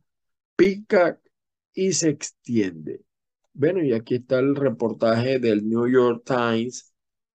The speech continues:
cómo el abrasador calor dispara.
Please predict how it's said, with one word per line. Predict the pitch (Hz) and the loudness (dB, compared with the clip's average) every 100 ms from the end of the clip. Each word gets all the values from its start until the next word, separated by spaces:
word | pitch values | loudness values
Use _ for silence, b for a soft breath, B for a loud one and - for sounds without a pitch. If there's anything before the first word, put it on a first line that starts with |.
| _ _ _ | _ _ _
cómo | - 135 135 143 143 107 | 2 4 4 4 2 2
el | 135 123 | 4 4
abrasador | 120 117 113 - 110 110 113 117 | 4 4 2 0 2 4 2 0
calor | - 131 123 123 123 | 2 4 6 4 2
dispara. | 120 117 - _ 151 143 131 104 92 | -2 -6 -8 _ 0 2 2 0 -4